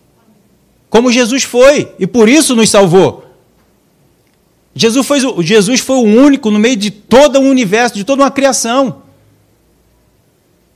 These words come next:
Desde Gênesis, desde Adão e Eva,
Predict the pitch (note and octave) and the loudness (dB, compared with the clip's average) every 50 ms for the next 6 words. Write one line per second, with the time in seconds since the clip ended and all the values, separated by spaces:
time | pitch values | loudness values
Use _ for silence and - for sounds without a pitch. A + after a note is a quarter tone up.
0 | _ _ _ _ _ _ _ _ _ _ _ _ _ _ - B2+ B2+ G3 C4 D4 | _ _ _ _ _ _ _ _ _ _ _ _ _ _ -8 0 2 2 4 4
1 | D4 C#4+ A#3 A#3+ C#4 A#3+ E3 E3+ G#3 A#3 C#4 C#4+ C4+ B3+ F3+ C#3+ A#2+ G#2+ A#2 G#2 | 2 0 0 0 0 0 0 0 0 0 2 2 2 0 -2 -4 -8 -10 -12 -6
2 | B2+ D#3 B3 C4+ C4+ A3+ C4 C4 A3 F#3+ B3 C4+ C#4 C4 G#3 G#3+ A#3+ C#4 C#4 G#3+ | -2 0 0 0 0 0 0 0 0 0 0 0 2 2 0 2 2 0 0 0
3 | F#3+ B2 G2 G#2 - | -2 -4 -4 -10 -16